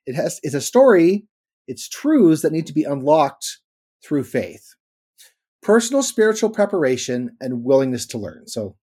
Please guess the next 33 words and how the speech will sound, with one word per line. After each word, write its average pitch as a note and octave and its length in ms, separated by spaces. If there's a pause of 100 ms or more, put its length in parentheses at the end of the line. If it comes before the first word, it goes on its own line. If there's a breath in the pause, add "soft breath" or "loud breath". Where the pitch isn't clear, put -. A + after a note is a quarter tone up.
(320)
those B2 140
three A2+ 180
keys. - 380 (400)
Faith C3 200
in C3 60
God, F#3 360
personal F3 280
spiritual E3 400
preparation, C3+ 640
willingness G#2+ 420
to C3 80
learn. C3 400 (400)
Thus, A#3 240
an A#3 60
individual F#3+ 580
must D3+ 300
exercise E3 580
moral G#3 380
agency G3 580
and C3+ 200
actively G#3 580
ask, A#3+ 400 (100)
seek, F3 440
and C#3+ 120
knock C3 360 (500)
to D#3+ 180
discover A3 560
the D#3+ 120
truths C#3+ 420
embedded C#3 500
in A#2+ 160
a A#2+ 60
parable. B2+ 520